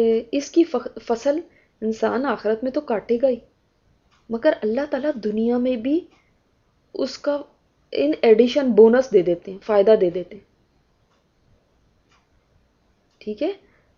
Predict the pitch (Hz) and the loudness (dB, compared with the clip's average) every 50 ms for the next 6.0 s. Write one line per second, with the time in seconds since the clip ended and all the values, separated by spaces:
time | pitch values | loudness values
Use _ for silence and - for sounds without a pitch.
0 | _ _ _ _ _ _ _ _ _ _ _ - - 233 262 233 214 180 240 294 | _ _ _ _ _ _ _ _ _ _ _ -2 2 2 2 2 2 2 2 2
1 | 330 220 202 220 196 196 202 220 254 247 349 330 - 311 320 311 320 330 330 277 | 2 2 0 0 2 2 0 0 0 -2 -4 -4 -2 -2 -2 0 0 -4 -2 0
2 | 277 285 294 294 302 294 320 349 339 302 285 285 285 294 285 294 302 330 311 320 | 2 4 6 6 6 4 2 0 2 2 2 2 2 0 0 0 -2 0 0 0
3 | 311 311 349 392 392 330 269 277 294 - - - 339 330 311 320 330 320 294 285 | -2 0 -2 -2 -2 0 0 0 -2 -2 -2 2 2 2 6 6 4 4 4 0
4 | 285 302 311 302 254 240 240 - _ _ _ _ _ - 285 311 339 330 247 254 | -2 -4 -4 -6 -8 -10 -12 -14 _ _ _ _ _ 0 2 4 4 4 4 4
5 | 262 262 247 262 302 320 330 359 - - 254 240 240 - 226 220 220 220 - 247 | 4 4 4 4 2 4 4 2 2 2 0 -2 0 0 2 2 2 0 -2 -12